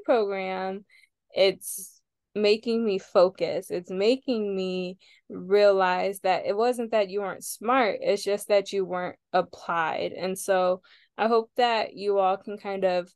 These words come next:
take from that, even if you haven't done it, like, previously, doesn't mean you can't do it.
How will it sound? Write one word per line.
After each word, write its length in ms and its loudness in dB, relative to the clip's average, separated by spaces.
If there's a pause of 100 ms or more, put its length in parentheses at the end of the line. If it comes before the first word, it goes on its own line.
(120)
take 280 -2
from 280 -4
that, 360 -2 (1400)
even 300 2
if 140 -2
you 120 -2
haven't 500 -2
done 220 -2
it, 200 -2 (580)
like, 340 -4 (100)
previously, 1000 2 (1000)
doesn't 260 4
mean 160 0
you 100 0
can't 360 -2
do 200 -2
it. 260 2